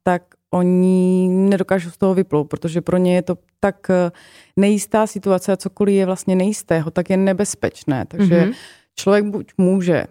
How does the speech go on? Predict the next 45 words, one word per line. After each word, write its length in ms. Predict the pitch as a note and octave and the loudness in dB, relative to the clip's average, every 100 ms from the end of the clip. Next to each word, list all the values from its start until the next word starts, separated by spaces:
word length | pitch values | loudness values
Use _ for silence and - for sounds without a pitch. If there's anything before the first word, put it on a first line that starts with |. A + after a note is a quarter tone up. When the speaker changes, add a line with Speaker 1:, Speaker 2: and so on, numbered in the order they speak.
| _ - | _ -10
Speaker 1:
bojovat 540 | D3 D3 D3 E3+ A#3+ | -2 0 2 0 -4
s 60 | - | -4
tou 140 | F3+ | -6
situací, 540 | - D#3+ C3+ B2+ - G#3 | -4 -4 -2 -2 -6 -10
to 100 | C#3 | -4
znamená, 340 | C#3+ C#3 C3+ | 0 0 0
že 120 | C#3+ | -2
najde 300 | C3 B2+ F#3+ | -2 0 0
nějaký 340 | F3 C#3 - - | 0 -2 -6 -20
způsob, 600 | _ _ _ A3 - _ _ | _ _ _ -2 -2 _ _
nebo 220 | D#3 C#3+ | -2 0
z 80 | C#3 | 0
ní 140 | D3 - | 0 -2
uteče, 500 | - D3 - A3+ F4 - _ _ | -4 -4 -2 0 -2 -4 _ _
to 60 | - _ | -20 _
znamená, 320 | C3+ C#3 C3+ | -4 -4 -6
že 100 | B2+ | -12
to 120 | - | -4
nehodlá 340 | C#3 C#3 B2+ A#2+ | -4 -2 -2 -4
řešit, 320 | D#3 - E3 | -4 -8 -4
zavře 260 | C#3+ C3+ C#3 | -4 -4 -6
krám 400 | - D3 F3 E3+ - | -2 0 0 -4 -4
a 320 | C#3+ C#3 C#3+ - - | -2 -2 -4 -10 -8
jde 140 | C#3+ | -6
se 140 | - D#3 | 0 0
někam 320 | D3 C#3 C3+ | 0 -2 -2
zaměstnat, 480 | D3 D3+ - B3+ D4+ _ _ - - - _ _ | 0 -2 0 -2 -2 _ _ -20 -20 -20 _ _
a 100 | A#3+ | 0
nebo 240 | A#3 A3 G#3+ | 2 2 0
v 80 | |
té 120 | - G3 | -2 -4
situaci 420 | E3+ E3+ E3 E3+ | -4 -4 -2 -2
může 180 | D#3+ D#3+ | -2 0
zamrznout, 500 | D3+ D3 D#3 D3 D3 | 0 0 0 -2 -2
to 100 | - | -2
znamená, 420 | D#3 D3+ D3+ D3+ | 0 2 2 -2
že 140 | D3+ | -4
vlastně 280 | D3 D3 D#3 | -8 -6 -6
pořád 260 | D#3+ F3 E3+ | -2 -2 -2
funguje 360 | - E3 D#3+ | -2 -2 0
na 80 | D#3+ | -2
tom 180 | D#3 C3+ | -2 -6
stejném, 540 | - D3 D#3 F3+ G#3+ | -2 0 2 2 0
co 200 | G#3+ - | -4 -10
zná, 420 | B2+ B2+ A2 B3+ | -6 -2 2 2